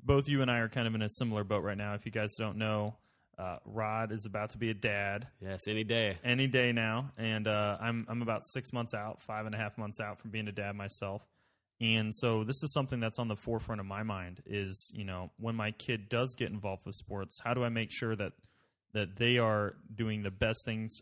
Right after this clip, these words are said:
Speaker 1: for their, for their bodies and their minds, um, and that I put them in a position to succeed, right? And
Speaker 2: Absolutely.
Speaker 1: I know that's, that's everyone,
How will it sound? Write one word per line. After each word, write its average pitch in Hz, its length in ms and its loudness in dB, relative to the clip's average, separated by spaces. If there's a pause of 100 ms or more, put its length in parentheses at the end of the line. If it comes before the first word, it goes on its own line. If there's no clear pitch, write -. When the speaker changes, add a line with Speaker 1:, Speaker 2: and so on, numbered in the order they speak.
(140)
Speaker 1:
for 110 100 -2
their, 98 380 -2
for 117 100 -4
their 104 100 -2
bodies 104 560 -2
and 107 140 -4
their 104 80 -4
minds, 95 480 -8 (560)
um, 98 380 -2 (100)
and 110 140 -2
that 101 200 0
I 107 60 -4
put - 280 6
them 104 440 -2 (380)
in 113 80 0
a 107 40 0
position 107 420 -2
to 101 60 -8
succeed, - 540 -10 (300)
right? 104 140 0
And 104 100 0
Speaker 2:
Absolutely. 113 320 4
Speaker 1:
I - 20 4
know 110 60 -2
that's, - 240 -6
that's 117 420 -2 (540)
everyone, 120 500 4